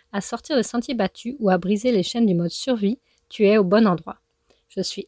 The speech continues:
Élodie Rozoy, ta coach exploratrice. Ce podcast, c'est ton havre d'inspiration où on va repousser les limites,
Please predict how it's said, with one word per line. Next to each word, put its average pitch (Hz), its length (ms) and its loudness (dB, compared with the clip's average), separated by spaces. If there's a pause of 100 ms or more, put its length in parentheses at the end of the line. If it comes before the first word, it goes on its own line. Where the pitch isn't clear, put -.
Élodie 285 300 2
Rozoy, 220 340 0 (140)
ta 185 100 -8
coach 233 300 -4
exploratrice. - 880 -10 (420)
Ce - 160 -8
podcast, 208 600 -4
c'est - 140 -16
ton 196 180 -6
havre 240 240 0
d'inspiration 196 1000 -2
où 202 140 0
on 185 40 2
va 185 280 0 (100)
repousser 269 360 -4
les 254 120 4
limites, 190 460 2